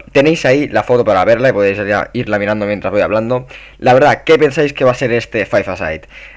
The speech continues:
Han dicho que, como ya sabéis, tenemos motor gráfico nuevo este año en fifa y eso quiere decir más potencia para el juego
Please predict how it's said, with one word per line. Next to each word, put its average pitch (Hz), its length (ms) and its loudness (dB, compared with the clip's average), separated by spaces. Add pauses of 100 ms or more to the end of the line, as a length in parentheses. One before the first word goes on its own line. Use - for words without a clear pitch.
Han 160 160 2
dicho 160 360 2
que, 110 580 0
como 107 180 -4
ya 110 80 -2
sabéis, 113 380 -4
tenemos 110 340 -2
motor 113 320 2
gráfico 117 360 -2
nuevo 110 320 0
este 104 160 -4
año 95 160 -4
en 98 60 -10
fifa 120 380 -2
y 120 100 -2
eso 123 120 -2
quiere 107 140 0
decir 113 240 -4
más 107 240 -4
potencia 98 360 -6
para 90 140 -2
el - 60 -6
juego 110 500 -2